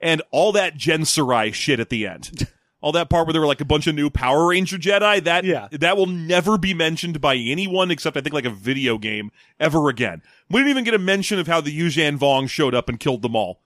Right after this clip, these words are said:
Speaker 2: No.
Speaker 1: That's, that's how little respect they get.
Speaker 2: One hundred percent. They get mentioned in later books, so, like, in Swarm War shit and stuff, like, right at the tail end of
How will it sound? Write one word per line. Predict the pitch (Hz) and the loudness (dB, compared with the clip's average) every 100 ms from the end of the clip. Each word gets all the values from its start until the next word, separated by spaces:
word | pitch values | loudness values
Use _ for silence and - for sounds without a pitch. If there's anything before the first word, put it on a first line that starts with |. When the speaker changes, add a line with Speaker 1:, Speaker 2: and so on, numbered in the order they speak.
| _ 147 | _ -2
Speaker 2:
No. | 180 | 0
Speaker 1:
That's, | 185 - | 0 0
that's | 165 208 | 0 0
how | - 220 | 0 0
little | 180 190 180 | 2 2 2
respect | 170 156 - 143 139 | 0 -2 0 0 0
they | 123 110 | -2 -2
get. | 110 135 | -2 0
Speaker 2:
One | 185 | 0
hundred | 233 294 | 2 0
percent. | 320 294 214 165 - | -4 -2 -2 -2 -4
They | 165 180 | -2 -2
get | 147 185 - _ | 0 -2 -2 _
mentioned | 123 135 165 262 320 - 233 175 180 185 | -16 -8 -2 -2 -2 0 -2 -2 -6 -4
in | 180 175 160 | -2 -2 -2
later | 151 147 151 180 196 254 | -6 -4 0 0 2 -2
books, | 196 185 165 - - - | 0 0 0 0 -6 -6
so, | - 170 | -2 0
like, | 160 151 147 - _ _ _ _ _ - | 2 0 -2 -6 _ _ _ _ _ 0
in | 202 196 190 | 2 2 -2
Swarm | - - 175 180 170 | -4 -2 0 2 2
War | 165 156 | 2 2
shit | - - 165 160 | 0 0 0 0
and | 160 151 151 156 | -6 -6 -10 -12
stuff, | - 185 156 151 | -6 0 0 0
like, | 165 151 147 147 | -4 -2 -4 -6
right | 135 165 170 - - | -2 0 0 -6 -6
at | 156 - | -6 -4
the | 151 127 | -8 -8
tail | - 170 180 165 | -4 0 0 0
end | 156 151 | -2 -2
of | 143 139 127 | -2 -4 -10